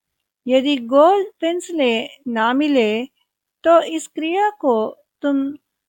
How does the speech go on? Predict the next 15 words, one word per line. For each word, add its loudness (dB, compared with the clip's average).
सरकंडों -2
की -4
सहायता -2
से -4
भी -4
कर -2
सकते -4
हो। 0
क्या 0
पहले -2
की -4
तुलना 0
में -4
ढेर -2
को 0